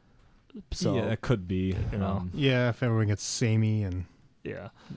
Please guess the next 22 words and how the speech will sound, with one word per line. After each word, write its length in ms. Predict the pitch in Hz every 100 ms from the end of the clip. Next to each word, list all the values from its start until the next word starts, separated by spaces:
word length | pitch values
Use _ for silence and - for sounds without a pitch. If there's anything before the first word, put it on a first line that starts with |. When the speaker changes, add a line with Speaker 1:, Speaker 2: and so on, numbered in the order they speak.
| - _ _ -
Speaker 1:
So 180 | - 160
for 140 | 160
me, 420 | 147 147 151 139 -
the 420 | 139 135 127 127 - _ _ _ _ _ - _ _ _ - - - -
next 360 | 151 151 - -
to 100 | 139
no 220 | 139 139
interaction 920 | 127 123 120 120 - 131 127 127 127 - _ _ - - _
is 180 | 147 123
kind 160 | 139 131
of 40 |
a 40 | 123
negative 320 | 127 131 127
for 120 | 135
me. 160 | 127 123
Besides, 640 | 120 - 127 123 120 120
you 40 | 143
know, 200 | 135 131
there's 460 | 139 135 - - - - _ _ _
some 260 | - 139 127
of 80 | 120
the 240 | 123